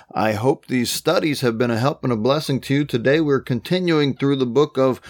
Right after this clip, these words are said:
First Thessalonians. And, uh, last week, we finished up chapter one pretty quickly. We're in chapter two.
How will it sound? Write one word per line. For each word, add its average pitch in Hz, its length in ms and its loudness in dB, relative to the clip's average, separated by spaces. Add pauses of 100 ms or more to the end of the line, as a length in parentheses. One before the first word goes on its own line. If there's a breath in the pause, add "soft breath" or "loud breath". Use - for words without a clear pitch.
(260 loud breath)
First - 520 -4
Thessalonians. 151 1000 2
And, 135 240 2
uh, 123 180 6
last 165 300 0
week, 190 220 0
we 156 100 2
finished 180 320 0
up 156 140 2
chapter 156 320 2
one 151 240 2
pretty 151 220 0
quickly. 160 380 2
We're 127 240 4
in 151 240 2
chapter 135 480 0
two. 175 540 4